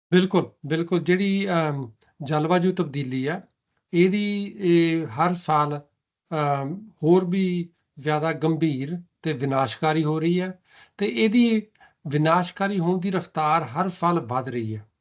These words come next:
ਤੇ ਜਿਵੇਂ ਤੁਸੀਂ ਕਿਹਾ ਕਿ ਇਹਦੇ ਨਾਲ ਜਿਹੜੀਆਂ ਸਾਡੇ ਮੌਸਮ ਨੇ, ਐਕਸਟ੍ਰੀਮ ਵੈਦਰ ਕੰਡੀਸ਼ਨਸ ਨੇ, ਜਿਵੇਂ ਕਿ ਗਰਮੀ,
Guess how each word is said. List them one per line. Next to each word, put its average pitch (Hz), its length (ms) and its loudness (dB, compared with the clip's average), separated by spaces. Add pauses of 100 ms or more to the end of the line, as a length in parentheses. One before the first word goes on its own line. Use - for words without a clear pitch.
(520)
ਤੇ 151 580 0
ਜਿਵੇਂ 165 220 4
ਤੁਸੀਂ 175 340 -2
ਕਿਹਾ 165 340 2 (360)
ਕਿ 160 160 2
ਇਹਦੇ 180 200 6
ਨਾਲ 156 340 4
ਜਿਹੜੀਆਂ 160 360 2
ਸਾਡੇ 147 680 -2 (320)
ਮੌਸਮ 147 460 2
ਨੇ, 156 240 2
ਐਕਸਟ੍ਰੀਮ 185 560 2
ਵੈਦਰ 147 280 2
ਕੰਡੀਸ਼ਨਸ 147 640 -2
ਨੇ, 185 200 -4 (400)
ਜਿਵੇਂ 147 240 2
ਕਿ 156 140 -2
ਗਰਮੀ, 143 520 0